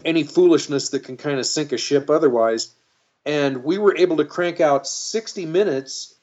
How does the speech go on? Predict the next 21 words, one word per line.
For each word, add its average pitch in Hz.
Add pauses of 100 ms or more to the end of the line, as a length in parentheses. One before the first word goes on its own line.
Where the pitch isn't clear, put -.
(200)
in 131
eight 180
days. 143
I'm 185
sorry, 247
I'm 143
sorry, 220
seven-day 208
show. - (540)
And 139
Longmire 147
was 123
notorious, 127 (560)
uh, 120
for 120 (440)
being, 127 (840)
well, 160
just, - (240)
uh, -
uh, 127 (280)
logistically 151